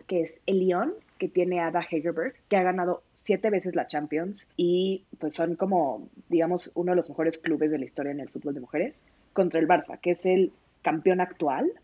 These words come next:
con Alexia Putellas, que es la, actualmente la mejor jugadora de mujeres,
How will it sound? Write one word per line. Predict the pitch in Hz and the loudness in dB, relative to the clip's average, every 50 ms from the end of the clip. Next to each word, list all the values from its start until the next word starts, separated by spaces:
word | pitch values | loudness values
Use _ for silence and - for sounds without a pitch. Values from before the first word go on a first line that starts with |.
| _ - | _ -2
con | - 185 175 175 165 - - | 2 2 2 2 0 -2 0
Alexia | 170 180 180 185 - 208 196 | 2 4 4 4 2 -2 -4
Putellas, | 185 - - 165 170 175 170 - | -4 -2 0 2 4 4 2 0
que | - 175 | -2 -4
es | 160 | -2
la, | 160 160 156 156 151 - - _ _ _ _ _ _ _ _ _ | 0 0 0 -2 -2 -6 -8 _ _ _ _ _ _ _ _ _
actualmente | 156 - - - 196 196 196 202 190 175 185 | -8 -6 0 2 2 4 4 2 2 2 4
la | 180 165 139 | 4 4 2
mejor | 131 131 - 175 170 | 0 0 0 0 0
jugadora | 170 190 180 156 131 143 147 151 | 2 2 0 0 0 0 -2 -2
de | 151 143 | -2 -4
mujeres, | 127 123 - - 139 156 196 269 330 - - | -6 -10 -8 -6 -4 -4 -4 -4 -6 -10 -18